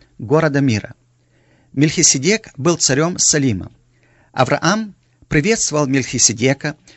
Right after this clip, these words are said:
и дал ему в жертву десятину или одну десятую всей его военной добычи.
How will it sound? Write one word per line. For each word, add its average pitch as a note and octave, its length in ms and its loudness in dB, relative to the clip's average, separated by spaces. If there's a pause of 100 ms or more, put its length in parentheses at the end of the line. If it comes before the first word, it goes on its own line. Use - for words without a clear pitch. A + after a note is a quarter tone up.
(280)
и C#3+ 100 2
дал F#3+ 300 0
ему D#3+ 280 2
в A#2+ 60 -4
жертву D#3 560 0 (400)
десятину D3+ 720 0 (300)
или D#3+ 160 2
одну C#3+ 340 0
десятую E3+ 720 0
всей E3+ 240 2
его C#3+ 300 0
военной C3+ 380 0
добычи. A2 500 -2